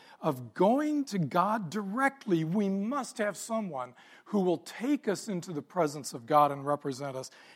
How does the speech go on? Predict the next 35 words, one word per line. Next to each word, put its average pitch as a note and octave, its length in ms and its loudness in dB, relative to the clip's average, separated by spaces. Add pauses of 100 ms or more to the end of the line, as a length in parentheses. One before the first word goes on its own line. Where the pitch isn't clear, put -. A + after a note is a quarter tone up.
And D3+ 180 4
the E3 100 10
whole A#3+ 380 4
question A#3+ 480 -4
is D#3 140 -6
not D#3 180 -2
whether D3 240 0
we C#3 80 -6
need C#3 200 -6
a A#2 40 -12
mediator, C#3+ 640 -4 (320)
it's - 180 -8
who F3 380 0
is B2+ 480 -10 (420)
our B2+ 420 -6 (280)
mediator. A#2 560 -14 (880)
And B2+ 100 -16
it A#2 60 -18
shouldn't D3 240 0
surprise D3+ 420 2
you C#3 200 -6
that A#2 200 -16
in A#2 80 -18
the C#3+ 80 -10
New E3 100 -4
Testament, D3 600 -8 (240)
Jesus D3 640 -6 (560)
is D3 280 0
called C#3+ 640 2 (320)
the D#3+ 100 0
mediator D3+ 600 -4
between D#3 400 -12
God C#3+ 240 -4
and D#3+ 100 -14
people. - 360 -12